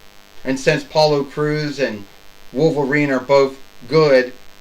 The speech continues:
I didn't, it's hard for me, so I gotta say shit about both of them. And if you don't like it, that's too bad.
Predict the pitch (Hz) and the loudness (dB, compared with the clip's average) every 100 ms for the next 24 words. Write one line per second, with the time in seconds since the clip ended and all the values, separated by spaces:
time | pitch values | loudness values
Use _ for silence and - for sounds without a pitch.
0 | - 131 131 156 160 139 127 123 120 - | -4 0 2 2 2 0 0 -2 -8 2
1 | 165 151 131 135 131 131 120 113 104 - | 6 6 2 -2 0 2 0 -4 -14 -20
2 | - - - - - - - - - - | -20 -20 -20 -20 -20 -20 -20 -20 -20 -2
3 | 147 151 190 160 151 135 - 131 120 110 | 0 4 2 2 0 -2 -2 -2 0 -2
4 | - 104 101 104 90 87 80 - - - | -2 -4 -4 -6 -12 -12 -18 -18 -20 -20
5 | - - - - - - - - - - | -18 -18 -18 -20 -20 -20 -18 -12 -12 -12
6 | - - - - - - 110 120 151 147 | -14 -18 -16 -18 -20 -12 -8 -4 -2 0
7 | 139 135 131 127 123 139 131 - 123 101 | 0 2 2 0 0 -2 -2 -6 -8 -4
8 | 98 90 80 | -4 -4 -8